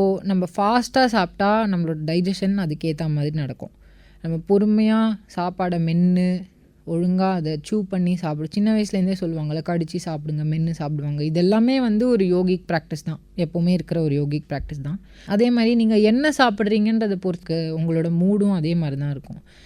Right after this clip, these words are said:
இப்போ ரொம்ப சுகர் சாப்பிட்டீங்கன்னா டக்குன்னு உங்களுக்கு ரொம்ப அப்படியே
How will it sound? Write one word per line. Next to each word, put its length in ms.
இப்போ 180
ரொம்ப 280
சுகர் 360
சாப்பிட்டீங்கன்னா 560
டக்குன்னு 360
உங்களுக்கு 460
ரொம்ப 380
அப்படியே 300